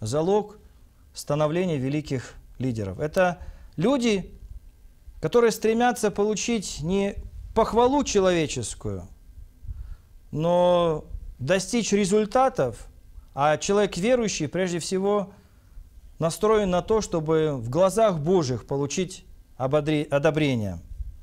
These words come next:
Когда христианин не следует вот такому установлению божественного промысла, и на первый план выходит самовыдвижение,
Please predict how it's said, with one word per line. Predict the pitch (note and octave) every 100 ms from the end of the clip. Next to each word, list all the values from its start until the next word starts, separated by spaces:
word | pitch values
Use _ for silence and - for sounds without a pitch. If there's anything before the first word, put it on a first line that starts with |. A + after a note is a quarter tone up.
| - - - - - - -
Когда | C3+ G#3
христианин | G#3+ G#3+ - G#3+ G3 F3+ B2+ F#2+ - - - - - - -
не | D3
следует | E3+ G#3 G#3 F3+ E3
вот | D3+ C#3+
такому | E3+ E3 A3+ G#3
установлению | E3+ - E3 E3+ F3+ F#3+ E3
божественного | D3 D3+ E3+ E3+ D#3 D3+
промысла, | C#3+ E3+ F3 C#3 - B2+
и | C#3
на | D#3
первый | D3+ G3 F3+
план | E3+ F3 D#3 G#2+ E2+ - - - - - - -
выходит | C3+ F#3 D#3+ C#3
самовыдвижение, | - E3+ E3+ D#3+ D#3+ D3+ F#3 F3+ C4 C4+ G3 C3 G#2